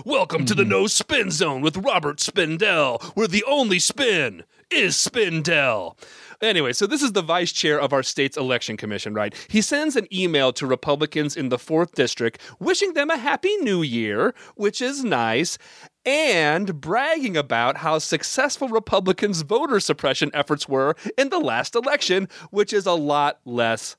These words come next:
Speaker 1: nice. Uh, so because of the Republicans' efforts, reading from his email, quote, "In the Black and Hispanic areas, we can be especially proud of the city of Milwaukee casting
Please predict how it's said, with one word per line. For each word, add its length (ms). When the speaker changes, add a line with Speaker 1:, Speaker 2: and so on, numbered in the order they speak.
Speaker 1:
nice. 400
Uh, 160
so 180
because 320
of 60
the 80
Republicans' 440
efforts, 380
reading 240
from 160
his 160
email, 320
quote, 400
"In 160
the 140
Black 420
and 120
Hispanic 540
areas, 480
we 80
can 140
be 160
especially 640
proud 880
of 140
the 100
city 260
of 60
Milwaukee 500
casting 600